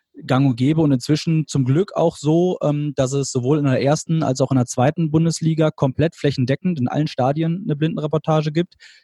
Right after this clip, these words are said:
Teilweise dann auch noch darunter, äh, hinaus, also dritte Liga, sogar bis in den Regionalligen teilweise. Das sind dann so oft die Traditionsvereine, die inzwischen abgestiegen sind und so weiter, die es dann immer noch haben.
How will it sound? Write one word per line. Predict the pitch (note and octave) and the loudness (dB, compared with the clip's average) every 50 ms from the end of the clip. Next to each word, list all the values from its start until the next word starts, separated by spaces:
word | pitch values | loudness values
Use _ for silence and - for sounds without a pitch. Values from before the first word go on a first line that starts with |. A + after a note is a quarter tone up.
| _ - | _ -2
Teilweise | - C#3 C#3 C#3+ C3+ C3+ C3 | 0 0 2 2 0 0 0
dann | C3+ B2+ B2 | 0 2 2
auch | C3 | 2
noch | C#3 C3 B2 | 2 2 0
darunter, | - C3 B2 A#2+ C3 C3+ C3+ C3+ B2+ B2 B2 - - | 0 -2 -2 0 -2 -2 0 0 0 0 -2 -2 -4
äh, | - A2+ | -4 -2
hinaus, | A#2+ A#2 A2+ A2+ A#2+ C#3+ D#3+ - | 0 0 0 0 2 0 0 0
also | A#2 A2+ A#2 A#2 | -2 -2 -4 -4
dritte | A#2+ - C#3 - C#3 | -2 -4 -2 -2 0
Liga, | C3 B2 C3 C3+ C3+ B2+ B2 B2 B2 | 0 0 0 0 2 2 2 2 2
sogar | A#2 B2 A#2 A#2+ | 0 0 0 0
bis | A#2 B2+ C3+ - - | 0 0 -2 0 0
in | C3+ | 0
den | B2+ A#2+ | 0 0
Regionalligen | A#2+ - A#2+ - A#2 A2 A2+ A#2+ C3+ D3 D#3 E3 D#3 D#3 D3+ - | 0 -2 -4 -2 0 0 0 0 0 0 0 -2 -2 -2 -4 -2
teilweise. | - D3+ D3+ D#3 D3+ D#3+ D#3+ D#3+ D#3+ F3 F3+ - _ _ _ _ _ _ | 0 0 0 0 0 0 0 0 0 -2 -2 -4 _ _ _ _ _ _
Das | - A#2 - | -14 -6 -2
sind | A#2 A#2+ | 0 0
dann | A#2 A#2 | 2 2
so | A2 E2 | 2 0
oft | A2 - - | 0 -2 -2
die | A#2 - | -4 -6
Traditionsvereine, | - A2 G#2+ G2 - - B2+ C3 C3+ - - A2+ A#2 C3 B2+ | -4 -4 -4 -4 -2 0 2 2 2 2 2 2 2 4 2
die | A#2 A#2 A2+ | 2 2 2
inzwischen | A2+ - A#2 - - - | 0 0 -2 -4 -4 -4
abgestiegen | - - _ - - - B2+ B2+ C3 B2+ | -6 -6 _ -8 -6 -4 -2 -2 -2 0
sind | - B2+ B2 - | 0 0 0 -2
und | A#2+ A#2 | -4 -6
so | A#2 A2+ | -4 0
weiter, | A#2 A#2+ B2 B2 | 0 0 0 0
die | A2+ A#2 | -2 -4
es | G#2+ - | -4 -2
dann | A#2 A2+ | -4 -2
immer | C3+ C3+ C3 | 0 2 2
noch | A#2 G#2 - - | 2 0 0 0
haben. | G#2+ G#2+ - F3 G3 - | 0 0 0 -2 -4 -8